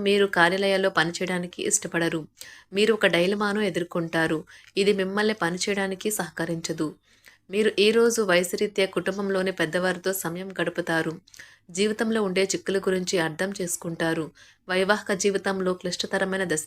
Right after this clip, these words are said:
తర్వాత ఈ రోజు మీకు కాస్త ఉపశమనాన్ని కలిగిస్తుంది. అవకాశాలు వస్తాయి. ఈ రాశిలో ఉన్న వివాహితులు వారి పనులను పూర్తి చేసుకున్న తర్వాత ఖాళీ సమయంలో టీవీ చూడటం, ఫోన్తో కాలక్షేపం చేస్తారు.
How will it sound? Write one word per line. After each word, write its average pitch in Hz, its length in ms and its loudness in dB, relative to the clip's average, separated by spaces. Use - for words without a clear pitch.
తర్వాత 175 320 -2
ఈ - 80 0
రోజు 180 260 -4
మీకు 170 160 -4
కాస్త 165 360 -2
ఉపశమనాన్ని 170 640 -4
కలిగిస్తుంది. 165 640 -4
అవకాశాలు 156 440 -8
వస్తాయి. 143 460 -6
ఈ 214 160 4
రాశిలో 196 440 2
ఉన్న 175 140 -4
వివాహితులు 175 600 -2
వారి 160 240 0
పనులను 180 360 -4
పూర్తి 165 280 -6
చేసుకున్న 160 340 -4
తర్వాత 160 500 -4
ఖాళీ 165 240 -2
సమయంలో 156 360 -6
టీవీ 170 320 -4
చూడటం, 165 320 -10
ఫోన్తో 160 300 -10
కాలక్షేపం 160 500 -6
చేస్తారు. 147 500 -8